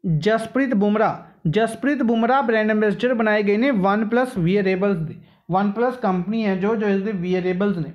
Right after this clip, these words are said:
for example ਇਸਦੇ ਜੋ ਸਮਾਰਟ ਵਾਚ ਹੈ, ਠੀਕ ਹੈ, ਇਹਨਾਂ ਦੇ, ਇਹਨਾਂ ਦੇ ਬ੍ਰਾਂਡ ਐਂਬੈਸਡਰ ਕੌਣ ਬਣਾਏ ਗਏ ਨੇ? ਜਸਪ੍ਰੀਤ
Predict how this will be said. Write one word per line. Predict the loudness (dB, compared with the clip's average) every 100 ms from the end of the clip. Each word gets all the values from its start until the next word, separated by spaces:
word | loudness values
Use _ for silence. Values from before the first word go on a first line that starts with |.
| -6
for | -4
example | -2 0 -2 0 -2 0
ਇਸਦੇ | -2 0 0
ਜੋ | 0 -2 -4
ਸਮਾਰਟ | -6 -2 0 0
ਵਾਚ | -2 -2 0
ਹੈ, | 0 0 -4 -14 -8
ਠੀਕ | -4 -2
ਹੈ, | -4 -6 -6
ਇਹਨਾਂ | -2 0 0
ਦੇ, | -2 -2 -2
ਇਹਨਾਂ | 0 0
ਦੇ | 0
ਬ੍ਰਾਂਡ | 0 0 0
ਐਂਬੈਸਡਰ | 0 0 -2
ਕੌਣ | -4 0 2
ਬਣਾਏ | 2 2
ਗਏ | 2 2
ਨੇ? | 2 0 -4 -16 -20 _ _ _ _ _ _ _ _
ਜਸਪ੍ਰੀਤ | -2 0 -2 -2 -4